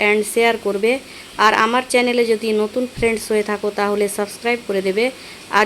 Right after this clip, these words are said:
যদি Facebook পেজ থেকে ফ্রেন্ডস হয়ে থাকো তাহলে প্লিজ ফলো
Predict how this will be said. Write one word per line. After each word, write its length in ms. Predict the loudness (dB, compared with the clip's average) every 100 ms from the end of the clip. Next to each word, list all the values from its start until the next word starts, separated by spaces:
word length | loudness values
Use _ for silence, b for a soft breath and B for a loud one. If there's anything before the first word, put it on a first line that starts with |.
| 4
যদি 160 | 2 2 2
Facebook 380 | 0 0 -4 -2
পেজ 160 | 4 4 2
থেকে 220 | -4 0 0 0
ফ্রেন্ডস 300 | 2 2 2 0
হয়ে 140 | 0
থাকো 180 | -2 -4 -4
তাহলে 260 | -2 0 0 -2
প্লিজ 240 | -2 0 -2 -6 B B B
ফলো 200 | 2 2